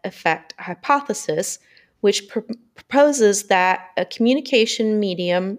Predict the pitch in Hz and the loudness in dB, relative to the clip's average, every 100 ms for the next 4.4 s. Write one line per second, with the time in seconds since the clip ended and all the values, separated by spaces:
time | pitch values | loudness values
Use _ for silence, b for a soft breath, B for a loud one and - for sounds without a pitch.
0 | - 190 190 - 196 - 262 254 - 185 | -6 -6 -4 -4 -4 -2 -4 -4 -2 2
1 | 185 - 202 202 202 190 185 185 190 202 | 2 -2 -8 -4 0 0 0 -2 0 0
2 | - 202 208 247 - 185 180 185 - 196 | 0 -2 -2 -4 0 0 0 -2 -4 -6
3 | 185 196 - 180 - 180 170 175 180 208 | -6 -6 -4 -4 -4 -2 0 2 2 0
4 | 175 - - - | -2 -6 -12 -18